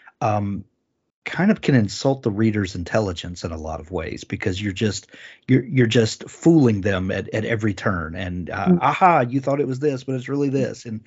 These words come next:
Speaker 2: Mm.
Speaker 1: you know, and you can only, you can only write Gone Girl so many times, um, before it becomes cliche. And, and some people continue to take that genre and push the boundaries and do
Speaker 2: Oh.
Speaker 1: amazing things with it. And some
Speaker 2: Mm.
Speaker 1: people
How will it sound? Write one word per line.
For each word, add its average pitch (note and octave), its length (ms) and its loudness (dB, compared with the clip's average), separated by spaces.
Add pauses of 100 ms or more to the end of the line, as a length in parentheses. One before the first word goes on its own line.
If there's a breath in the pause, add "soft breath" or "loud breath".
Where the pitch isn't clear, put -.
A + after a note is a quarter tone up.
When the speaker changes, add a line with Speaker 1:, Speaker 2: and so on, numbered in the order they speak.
(120 loud breath)
Speaker 2:
Mm. G#3+ 280 2
Speaker 1:
you G3+ 60 4
know, - 240 0
and F3 160 -2
you F3+ 160 2
can E3+ 160 0
only, D#3+ 540 0
you E3 120 -2
can D3 160 2
only E3 360 0
write B2 360 0
Gone A2+ 300 0
Girl G2 320 -4
so - 240 -2
many F#2 220 -4
times, D#2 500 -6 (420 soft breath)
um, G2+ 360 0 (320)
before A2 640 -2
it A2+ 140 -6
becomes F#2+ 340 -8
cliche. F2+ 640 -6
And, A#2 200 0
and A2+ 160 -4
some C#3+ 200 0
people B2 400 0 (320 soft breath)
continue A#2 460 0
to F#2 100 -12
take - 280 -2
that A2+ 160 -4
genre G#2 340 -2
and E2+ 160 -10
push - 400 -4
the G2+ 80 -8
boundaries F#2+ 640 -4
and F2 120 -8
do F#2 200 -4
Speaker 2:
Oh. E2+ 60 0
Speaker 1:
amazing A2 400 2
things C3 260 2
with G#2+ 160 0
it. - 100 -8 (340 loud breath)
And A2+ 200 2
some C#3 160 4
Speaker 2:
Mm. C3+ 40 2
Speaker 1:
people A#2 460 2